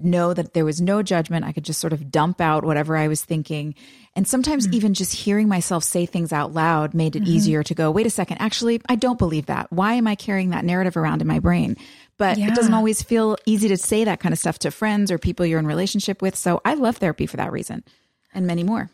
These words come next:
Speaker 2: I do too. I totally agree, especially because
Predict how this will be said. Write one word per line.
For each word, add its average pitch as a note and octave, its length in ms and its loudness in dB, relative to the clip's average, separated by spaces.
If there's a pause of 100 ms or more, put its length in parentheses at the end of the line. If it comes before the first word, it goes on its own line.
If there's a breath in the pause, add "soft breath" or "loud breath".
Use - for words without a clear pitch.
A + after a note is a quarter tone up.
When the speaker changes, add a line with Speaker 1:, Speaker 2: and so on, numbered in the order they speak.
(100)
Speaker 2:
I G4 140 -2
do G#4+ 160 0
too. D4+ 640 -4 (240)
I C#4+ 140 0
totally E4 520 0
agree, D4 360 0
especially D4+ 680 -4
because C4 580 -2